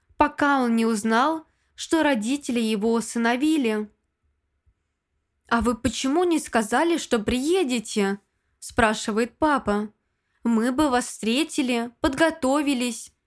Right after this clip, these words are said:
"Мы спонтанно решили", отвечает Миша. "Думали, где провести свадебное путешествие, и решили, что проведём его дома с вами". На кухне воцаряется гробовое молчание.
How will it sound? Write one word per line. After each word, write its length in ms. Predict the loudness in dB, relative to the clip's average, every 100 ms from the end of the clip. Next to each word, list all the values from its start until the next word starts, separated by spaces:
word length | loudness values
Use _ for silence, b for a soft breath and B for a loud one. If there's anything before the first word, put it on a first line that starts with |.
| _ _ _ _ _ -4
"Мы 160 | 0 0
спонтанно 720 | 0 -2 0 0 2 2 0
решили", 800 | -2 -4 -2 0 0 0 -2 -8 _ _
отвечает 640 | -4 -2 -4 -2 -2 -2 -2
Миша. 560 | -2 -2 -4 -4 -4 -8 _ _ _ _ _ -6
"Думали, 480 | 0 2 2 2 0
где 260 | 0 -2 0
провести 580 | 0 0 -2 -4 -2
свадебное 600 | -2 0 0 0 0 0
путешествие, 1120 | 0 -4 -4 -6 0 -2 -2 -4 -2 0 -2 -8 -2
и 160 | 0
решили, 520 | 0 -2 -2 -2 -2
что 180 | -2 -4
проведём 500 | -2 -2 0 0 0
его 220 | 0 0
дома 320 | 0 0 0 -2
с 100 | 0
вами". 560 | 0 2 0 -2 -4 _ _ _ _ _ _ _ _ _ _ _ _ _
На 200 | 0 0
кухне 420 | 0 -4 -2 -2
воцаряется 680 | -2 -2 -2 0 0 0 -4
гробовое 520 | -2 -2 0 0 0
молчание. 960 | 0 -2 -4 -2 -2 0 0 -2 -4